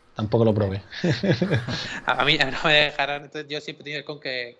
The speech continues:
Speaker 2: quería probar la realidad virtual. Pero bueno, al final, bueno, pues la primera experiencia fue con la D K uno, además fue una,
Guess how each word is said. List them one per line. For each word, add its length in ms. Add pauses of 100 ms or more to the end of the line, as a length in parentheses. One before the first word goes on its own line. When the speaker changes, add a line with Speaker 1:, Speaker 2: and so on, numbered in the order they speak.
Speaker 2:
quería 220
probar 260
la 80
realidad 220
virtual. 360 (480)
Pero 120
bueno, 120
al 60
final, 320
bueno, 220
pues 140
la 340
primera 240
experiencia 260
fue 180
con 160
la 160
D 120
K 100
uno, 120
además 260
fue 100
una, 160